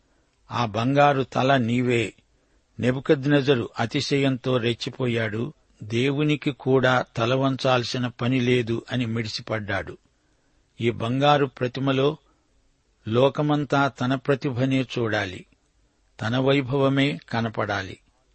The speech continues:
అరవై మూరల ఎత్తు, ఆరు మూరల వెడల్పు అంటే అదొక బ్రహ్మాండమైన విగ్రహం. తొంభై అడుగుల ఎత్తు. బబులోను రాజధానీ నగరమంతా ఒక మైదానం, చుట్టూరా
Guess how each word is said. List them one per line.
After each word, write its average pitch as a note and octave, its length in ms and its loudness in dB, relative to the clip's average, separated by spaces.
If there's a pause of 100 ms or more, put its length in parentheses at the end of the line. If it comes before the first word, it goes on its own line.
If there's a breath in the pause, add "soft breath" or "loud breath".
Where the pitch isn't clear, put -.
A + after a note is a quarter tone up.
(340)
అరవై C3 340 2
మూరల C#3 420 2
ఎత్తు, B2+ 560 -2 (180)
ఆరు B2 260 2
మూరల C3 440 2
వెడల్పు A#2+ 580 2
అంటే A#2+ 400 -4 (520)
అదొక A#2+ 260 0
బ్రహ్మాండమైన B2+ 880 0
విగ్రహం. G#2+ 540 -6 (720)
తొంభై B2+ 380 2
అడుగుల C3 360 2
ఎత్తు. A#2+ 480 -2 (760)
బబులోను C3+ 580 2
రాజధానీ C3 720 2
నగరమంతా B2+ 920 -2
ఒక A#2 200 -6
మైదానం, A#2 720 -2 (540)
చుట్టూరా C3 560 2